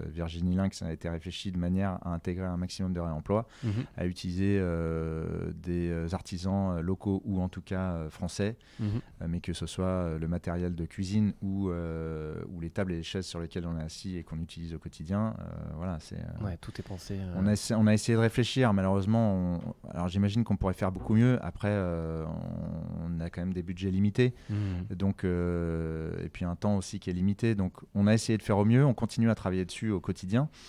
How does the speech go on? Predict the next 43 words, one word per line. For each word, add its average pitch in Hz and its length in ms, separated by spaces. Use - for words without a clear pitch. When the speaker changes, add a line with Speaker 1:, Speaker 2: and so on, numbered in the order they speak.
Speaker 1:
Typiquement, 117 560
on 98 60
n'y 101 100
pense 107 200
pas 113 120
forcément, 143 460
mais, 110 200
euh, 87 800
donc 98 100
c'est 101 120
un 95 60
truc 107 180
qui 98 100
nous 95 160
a 90 80
fait 90 160
bondir. 113 340
Effectivement, 104 540
euh... 82 480
on, 82 40
on 85 40
utilise 82 280
des 82 60
produits 78 240
de - 60
saison, 107 480
on 92 40
fait - 220
attention, 80 420
euh, 80 360
aux 80 40
producteurs, 87 400
et 85 40
cetera. 104 520
Et 90 40
puis, 92 260
euh, 82 220
on 90 120
utilise 92 400
un 85 100
sel, 104 320
euh, 85 220
industriel. 87 540